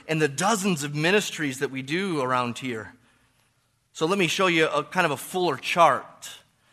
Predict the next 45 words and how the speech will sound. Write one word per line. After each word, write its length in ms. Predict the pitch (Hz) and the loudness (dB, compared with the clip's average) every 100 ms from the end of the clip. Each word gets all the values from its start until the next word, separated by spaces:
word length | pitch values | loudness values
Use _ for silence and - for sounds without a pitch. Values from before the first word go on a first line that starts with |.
| _ _ - | _ _ 0
Community, 640 | 208 220 247 240 175 165 | 4 6 6 6 4 0
worship, 640 | 143 156 214 214 196 - 165 | -2 6 6 6 0 -2 -2
and 180 | 165 | 2
mission. 300 | 190 214 175 | 2 2 0
We'll 80 | 165 | -2
come 220 | 170 208 | 4 4
back 180 | 185 196 | 6 4
to 80 | 190 | 4
those 160 | 185 175 | 0 0
three 260 | 185 185 | -4 -2
and 80 | 156 | 0
narrow 300 | 160 190 165 | 4 4 4
in 240 | 165 190 | 2 4
on 160 | 160 143 | 4 4
those 320 | 160 180 151 | 4 4 2
in 80 | 151 | -4
just 160 | 156 151 | -6 -4
a 20 | |
little 240 | 156 165 | -2 -2
bit, 300 | 139 170 156 - | 0 2 2 0
but 160 | 147 - _ _ _ _ _ _ _ _ _ - - - - | -4 -6 _ _ _ _ _ _ _ _ _ -20 -20 -20 0
let's 240 | 170 190 180 | 2 2 2
remember 760 | 202 185 190 226 190 135 98 - - _ _ _ _ - | 4 6 6 6 2 0 -4 -12 -20 _ _ _ _ -6
that 160 | 147 160 | -4 -4
this 160 | 151 | -6
community 760 | - - 170 165 190 208 196 185 | -4 -4 0 2 4 4 2 -2
worship 520 | 156 180 185 190 180 | 2 4 4 0 -2
mission 560 | 160 170 175 - 175 151 | 0 0 -2 -2 -4 -6
thing, 580 | - 180 165 131 127 127 - _ _ _ | -4 0 2 0 -6 -12 -20 _ _ _
well, 80 | 170 | -6
not 160 | 233 | 0
remember, 480 | 233 196 156 151 185 | 4 6 6 2 -2
let, 180 | 185 - | -6 -6
let's 160 | 208 - | -4 -4
state 280 | - 226 180 | 2 2 4
it 80 | |
up 120 | 156 - | 0 0
front. 340 | 175 147 107 | 2 2 0
Let's 120 | 135 | -6
get 200 | - 165 | -6 -2
this 200 | 185 165 | -2 0
out 140 | 139 120 | -2 -2
of 40 | |
the 80 | 120 | -8
way. 320 | 110 92 | -8 -10